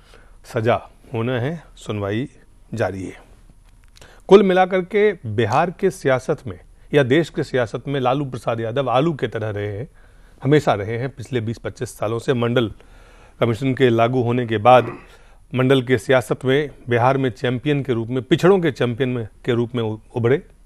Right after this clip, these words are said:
और पिछड़ों के चैंपियन रहते रहते वो फिर यादव के चैंपियन बन गए। यादव चैंपियन, फिर मुस्लिम चैंपियन। कई सारे लोग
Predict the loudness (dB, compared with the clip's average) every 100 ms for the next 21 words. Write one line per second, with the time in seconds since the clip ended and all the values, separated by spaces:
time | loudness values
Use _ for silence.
0 | -20 -20 -20 -20 -4 -2 -2 -2 0 0
1 | 0 0 -2 -2 -2 -2 -2 -2 -4 -2
2 | -4 -4 -4 -2 -2 -2 -6 -8 -10 -12
3 | -12 -14 -16 -18 -20 -20 -20 -20 -20 -10
4 | 0 2 2 0 -4 -4 -6 -6 -6 -6
5 | -6 -10 -10 -12 -14 -18 -20 -20 -20 -20
6 | -20 -20 -20 -20 -20 _ -16 4 6 8
7 | 6 4 6 4 0 -4